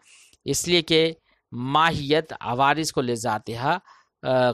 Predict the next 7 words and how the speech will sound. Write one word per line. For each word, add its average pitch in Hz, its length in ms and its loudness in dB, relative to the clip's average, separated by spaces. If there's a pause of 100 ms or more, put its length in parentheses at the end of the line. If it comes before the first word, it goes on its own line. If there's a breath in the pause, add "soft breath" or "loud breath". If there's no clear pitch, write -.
(120)
कबूल 127 320 0
नहीं 151 160 -2
करेगी 170 500 2
और 143 180 2
वो 123 240 -4
उसकी 120 240 -10
मुस्तहिक 113 420 -10